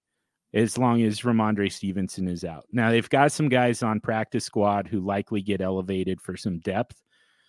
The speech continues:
but JaMycal Hasty right now would be in line for the, uh, the lion's share of the work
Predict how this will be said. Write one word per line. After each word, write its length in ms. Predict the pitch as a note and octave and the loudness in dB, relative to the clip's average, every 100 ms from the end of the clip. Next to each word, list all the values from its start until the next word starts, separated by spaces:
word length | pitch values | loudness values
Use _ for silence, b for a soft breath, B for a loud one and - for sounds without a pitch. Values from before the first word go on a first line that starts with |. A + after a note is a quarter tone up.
| _ _ _ _ _ _ _ _ _ - | _ _ _ _ _ _ _ _ _ 0
but 260 | G#2+ G#2+ - _ _ _ _ _ - | 0 0 -8 _ _ _ _ _ -4
JaMycal 420 | B2 C3 B2+ A#2+ | 2 4 4 2
Hasty 400 | G#2+ A2+ - A#2 | 2 0 0 0
right 240 | G#2+ A2 G2+ | 2 0 0
now 220 | G#2+ G#2+ | 2 2
would 160 | G#2+ | 2
be 160 | G#2 A#2 | 2 2
in 160 | A2 G#2 | 2 0
line 300 | G2+ G#2 G2 | -2 -2 -4
for 420 | - G2 F#2+ F2 _ - | -2 -2 -2 -6 _ -6
the, 280 | G#2+ G2+ G2 | -2 0 0
uh, 240 | F2+ F2 - - | -2 -6 -10 -2
the 260 | G#2+ G2 E2 - | 0 0 -4 -4
lion's 420 | B2 B2 A#2+ A2+ | 2 4 4 2
share 280 | - A#2+ A2+ | 4 6 6
of 60 | |
the 80 | G#2 | 4
work 540 | A#2 D#3+ C3+ - - | 4 4 4 0 -10